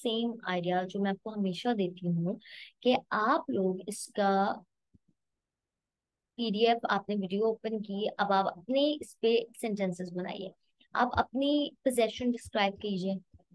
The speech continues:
आप अपनी properties बताइए, आप अपनी belongings बताइए, और ऐसे,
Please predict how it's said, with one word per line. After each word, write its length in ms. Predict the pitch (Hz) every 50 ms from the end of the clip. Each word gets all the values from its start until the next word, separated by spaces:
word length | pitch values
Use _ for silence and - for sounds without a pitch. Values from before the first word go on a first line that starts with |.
| _ _ _ - _ _ _ _ _ _ _ _ -
आप 300 | 208 208 202 208 202 -
अपनी 460 | 220 220 - - - 240 240 247 247 247
properties 500 | 262 226 208 208 214 - 226 220 202 190 202
बताइए, 400 | 202 196 190 185 180 175 180 185 - - - - - - _ -
आप 200 | 196 208 208 214 -
अपनी 300 | - - - 226 247 254
belongings 560 | 247 240 226 208 202 202 202 202 208 190 - -
बताइए, 400 | 196 190 196 190 185 180 185 190
और 220 | 196 - - 220
ऐसे, 380 | 190 190 196 - 285 294 285 277